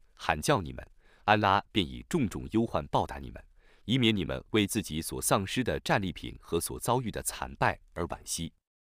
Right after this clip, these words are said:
安拉是撤之你们的行为的。在忧患之后，他又将安宁给你们，使你们中一部分人瞌睡，另一部分人则为自身而焦虑。他们像蒙昧时代的人一样，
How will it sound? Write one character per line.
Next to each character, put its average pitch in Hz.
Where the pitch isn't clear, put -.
安 135
拉 127
是 101
撤 -
之 147
你 101
们 62
的 67
行 85
为 67
的。 -
在 107
忧 113
患 87
之 76
后， 64
他 -
又 113
将 98
安 139
宁 71
给 101
你 85
们， 62
使 -
你 101
们 67
中 95
一 90
部 92
分 67
人 62
瞌 131
睡， -
另 190
一 120
部 104
分 73
人 62
则 82
为 69
自 104
身 101
而 67
焦 110
虑。 95
他 107
们 92
像 78
蒙 73
昧 123
时 -
代 110
的 -
人 67
一 65
样， 62